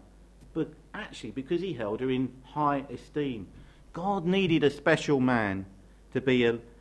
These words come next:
a leader of Israel during this crucial period in Israel's history. He needed a child set apart and dedicated to the Lord's service, brought up to love the laws and the worship of the God, of,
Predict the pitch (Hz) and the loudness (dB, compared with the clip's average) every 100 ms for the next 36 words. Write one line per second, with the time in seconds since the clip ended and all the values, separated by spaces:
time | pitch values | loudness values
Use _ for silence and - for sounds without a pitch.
0 | - - - 117 147 147 120 107 113 110 | -20 -16 -2 4 6 6 4 2 2 2
1 | 123 123 104 98 98 127 127 113 110 - | 0 0 -2 -2 -2 0 2 0 -2 -10
2 | - 131 123 - - 160 - 113 - 123 | -10 -8 -8 -6 -2 -2 -2 -6 -4 -2
3 | 113 101 98 107 101 107 101 101 120 117 | -2 -2 -4 -4 -4 -2 -2 -2 -6 -10
4 | - 98 87 - - - - - - 135 | -10 -10 -10 -14 -20 -20 -20 -20 -6 0
5 | 156 165 147 127 120 - 151 131 131 - | 2 2 2 2 0 2 4 4 2 -2
6 | 165 165 160 151 147 143 - - - 120 | -2 -2 0 2 2 0 -4 -20 -12 -6
7 | 127 139 135 131 120 113 107 104 - - | 0 2 2 0 0 0 -4 -6 -10 -20
8 | - 117 117 113 107 - - 110 98 92 | -10 -4 -2 0 -2 -4 -2 -2 -2 -6
9 | - - - - - 156 143 131 - 131 | -10 -20 -20 -16 0 4 6 4 2 2
10 | 139 139 - 113 110 107 98 95 - - | 4 2 0 -2 2 2 0 -6 -14 -20
11 | - - - - - - - - - - | -20 -20 -20 -20 -20 -20 -20 -20 -20 -18
12 | - 107 107 107 123 110 107 92 - 104 | -8 -6 -4 -2 0 0 -4 -10 -12 -14
13 | 101 107 107 98 - - - - - - | -10 -6 -4 -6 -12 -20 -20 -20 -20 -20
14 | 110 - - 107 | -18 -18 -14 -12